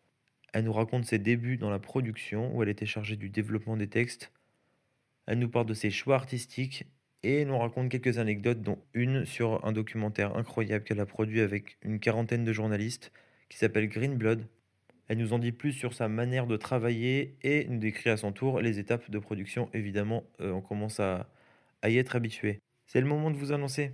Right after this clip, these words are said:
que ce podcast est sponsorisé par absolument personne, euh, parce qu'il n'y a pas assez d'écoute, hein, tout simplement. Donc faites tourner au maximum s'il vous a inspiré, s'il vous a motivé, s'il vous a plu,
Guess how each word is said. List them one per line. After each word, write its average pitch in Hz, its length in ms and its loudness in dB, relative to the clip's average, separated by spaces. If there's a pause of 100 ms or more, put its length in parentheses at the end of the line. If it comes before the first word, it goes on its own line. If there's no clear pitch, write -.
(160)
que 113 80 -2
ce 113 120 -2
podcast 120 480 0
est 117 40 -2
sponsorisé 113 640 -2
par 127 720 6
absolument 131 500 2
personne, 117 540 -2 (160)
euh, 101 160 -2
parce 104 260 -6
qu'il 98 140 -2
n'y 95 80 2
a 92 40 0
pas 98 120 0
assez 98 160 -4
d'écoute, 90 320 -6
hein, 107 40 -8
tout 104 100 -14
simplement. 107 460 -2 (460)
Donc 123 180 2
faites 135 160 2
tourner 135 420 2
au 117 160 0
maximum 113 800 -2
s'il - 180 -4
vous 110 160 -2
a 110 40 0
inspiré, 110 560 -2
s'il 113 160 -4
vous 110 140 0
a 110 40 6
motivé, 117 540 2
s'il 107 140 -4
vous 101 180 -2
a 92 60 2
plu, 139 360 -6